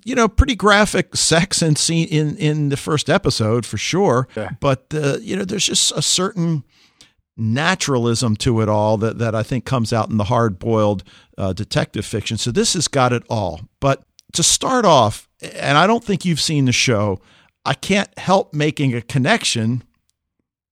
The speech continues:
Speaker 1: with Veronica Mars, which I, I know you don't know, but, uh,
Speaker 2: No, I mean, I,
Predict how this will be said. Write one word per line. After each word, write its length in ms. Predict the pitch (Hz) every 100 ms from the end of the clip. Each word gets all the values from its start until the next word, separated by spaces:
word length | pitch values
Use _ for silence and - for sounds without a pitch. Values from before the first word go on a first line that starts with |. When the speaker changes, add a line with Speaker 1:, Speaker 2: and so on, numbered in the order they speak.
| _ _ -
Speaker 1:
with 300 | 135 135 - _ -
Veronica 480 | 131 120 123 135 185
Mars, 520 | 208 208 73 - - _ _ _ _
which 360 | 127 135 - -
I, 160 | 135 -
I 140 | 135 127
know 160 | 139
you 220 | 143 147
don't 280 | 139 127 123 -
know, 320 | 131 170 165 120
but, 320 | 117 113 - -
uh, 260 | 117 110 98 - _ _
Speaker 2:
No, 100 | 180
I 80 | 185
mean, 140 | 156
I, 140 | 135